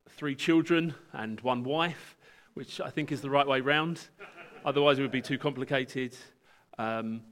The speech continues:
and we're just excited as a family about what God's doing. And, uh, it was Maisie, wasn't it, that shared that verse about passing things on to a generation. That was another theme of the conference.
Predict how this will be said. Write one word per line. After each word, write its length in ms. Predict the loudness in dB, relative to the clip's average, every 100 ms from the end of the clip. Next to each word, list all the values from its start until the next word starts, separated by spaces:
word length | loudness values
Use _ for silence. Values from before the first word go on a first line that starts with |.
| _ -4
and 240 | -4 -2
we're 100 | -4
just 240 | -4 -4 -8
excited 600 | -8 -8 -8 -6 -4 -4
as 80 |
a 60 | -4
family 520 | -6 -6 -4 -4 -4
about 260 | -4 -4 -6
what 140 | -10
God's 260 | -8 -10 -6
doing. 460 | -4 -2 -2 -6 -12 _ _ _ _ _ _ _ -14
And, 440 | -12 -10 -12 -14 -10
uh, 280 | -8 -8 -8 -16 _ _ _ -6
it 80 | -4
was 120 | 0
Maisie, 360 | 2 2 0
wasn't 260 | -2 -2 -2
it, 20 |
that 240 | -4 -6 -12 -14
shared 280 | -6 -4
that 260 | -2 -2 -2
verse 300 | 0 0 -2
about 400 | -4 -4 -4 -8
passing 480 | 0 0 0 -6 -4
things 300 | -2 -2 0
on 220 | 0 -2
to 140 | -4
a 60 | -4
generation. 680 | 0 0 2 0 0 -2 -2
That 120 | -2
was 80 | -2
another 400 | -2 -2 -2 -4
theme 380 | -2 -2 -2 -4
of 100 | -8
the 80 |
conference. 800 | -12 -10 -10 -6 -6 -6 -10 -18